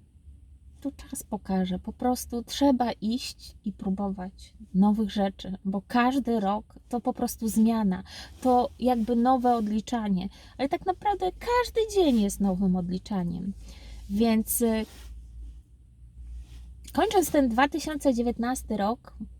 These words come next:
mówię: „Dziękuję”. To był rok pełen zmian, e,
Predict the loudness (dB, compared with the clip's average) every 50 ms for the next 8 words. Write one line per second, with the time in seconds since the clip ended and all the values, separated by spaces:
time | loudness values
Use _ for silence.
0 | -14 -6 -2 0 0 0 0 0 0 0 0 0 -2 -4 -8 -16 -18 -16 -12 -6
1 | -2 0 4 4 4 4 4 2 0 0 0 2 0 0 -2 -4 _ -12 -10 -6
2 | -4 -2 0 2 2 2 4 2 2 0 -2 -2 0 4 6 6 6 6 4 2
3 | 2 2 2 2 4 4 2 2 0 0 -2 -6 -12 -20 -20 -20 -20 -20 -20 -20
4 | -20 -20 -20 -20 -20 -20 -18 -10 -4 -2 0 2 2 0